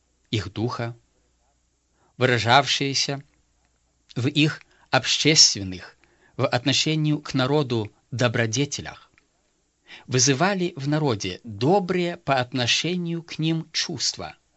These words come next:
как и Слово Божье говорит нам, «И находясь в любви у всего народа».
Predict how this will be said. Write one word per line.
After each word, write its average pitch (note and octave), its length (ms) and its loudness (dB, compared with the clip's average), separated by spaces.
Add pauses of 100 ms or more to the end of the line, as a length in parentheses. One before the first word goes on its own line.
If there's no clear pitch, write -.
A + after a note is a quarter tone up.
(960)
как A2 220 0
и - 100 -4
Слово A#2 380 2
Божье C#3 360 -4
говорит D3+ 460 -6
нам, D#2+ 240 -16 (960)
«И D3+ 140 10
находясь C#3 840 0 (120)
в A2+ 100 -6
любви G#2 560 -6 (260)
у B2+ 120 4
всего C3+ 760 -2 (160)
народа». G#2 520 -4